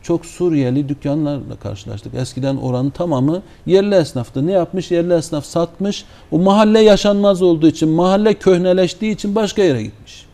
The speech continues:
Dolayısıyla nüfus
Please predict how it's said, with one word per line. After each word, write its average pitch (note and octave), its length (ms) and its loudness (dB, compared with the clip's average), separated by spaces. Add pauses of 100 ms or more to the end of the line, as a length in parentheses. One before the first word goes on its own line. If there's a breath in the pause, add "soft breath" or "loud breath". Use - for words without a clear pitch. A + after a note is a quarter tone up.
(1080 soft breath)
Dolayısıyla G#3+ 540 6
nüfus F#3 560 4